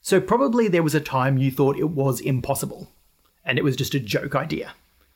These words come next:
Then you thought there was a time that it was possible but highly unlikely. Then a time when it was possible but still an outside chance. Then it looked like it was probably going to happen, and then it definitely happened.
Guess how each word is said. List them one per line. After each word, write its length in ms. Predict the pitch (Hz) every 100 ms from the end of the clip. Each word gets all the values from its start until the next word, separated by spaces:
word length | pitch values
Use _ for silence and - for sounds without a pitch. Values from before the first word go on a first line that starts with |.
| _ _ _ _ -
Then 220 | 135 240
you 100 | 254
thought 220 | 226 175
there 100 | 165
was 120 | 143
a 40 | 143
time 440 | 123 127 135 131
that 80 | 120
it 100 | 135
was 160 | 127 123
possible 540 | - 151 202 165 139
but 120 | 127
highly 320 | - 127 131
unlikely. 680 | 123 120 127 139 143 214 226 - _ _ _ _ _
Then 120 | - 262
a 60 |
time 280 | 208 185 170
when 120 | 160
it 80 | 165
was 160 | 143 -
possible 600 | - 151 147 208 202 185
but 160 | 147
still 220 | - 143
an 80 | 127
outside 480 | 120 - 165 131 127
chance. 640 | - 196 208 - - - _ _ _ _ _ _ 160
Then 160 | 185
it 100 | 226
looked 220 | 196 190
like 180 | 160 147
it 80 | 151
was 140 | 143
probably 420 | 139 147 147 131 123
going 340 | 107 151 196
to 80 | 185
happen, 440 | 175 185 226 202 - _ _ _ -
and 200 | 165 160
then 100 | 165
it 140 | 170
definitely 400 | 156 135 139 139
happened. 420 | 123 117 - 95